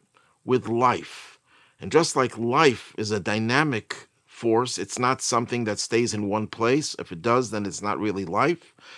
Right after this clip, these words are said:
So too, gratitude has to be a continuing and growing phenomenon. Now, we also explained that the word chayim is a plural word. And the Rebbe once explained that the reason why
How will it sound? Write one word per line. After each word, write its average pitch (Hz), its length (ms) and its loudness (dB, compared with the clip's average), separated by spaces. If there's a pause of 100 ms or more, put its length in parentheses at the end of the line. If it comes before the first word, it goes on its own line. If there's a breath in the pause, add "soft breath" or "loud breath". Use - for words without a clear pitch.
(200 loud breath)
So 131 280 6
too, 147 260 4
gratitude 120 640 0
has 120 240 -2
to - 80 -8
be 117 320 0 (320 loud breath)
a 113 120 2
continuing 120 1080 0 (260 soft breath)
and 113 220 -2
growing 113 640 4
phenomenon. 101 800 -2 (760 soft breath)
Now, 110 360 2 (220)
we 110 100 0
also 143 360 6
explained 95 520 -4
that 104 160 -6
the 110 80 -2
word 147 200 4 (140)
chayim 123 500 2
is 104 160 -6
a 110 60 -4
plural 127 460 6
word. 92 360 -4 (640 soft breath)
And 98 160 -6
the 107 60 0
Rebbe 139 320 4
once 123 240 0
explained 110 640 -2
that 78 60 -12
the 101 100 -4
reason 135 380 -2
why 113 220 2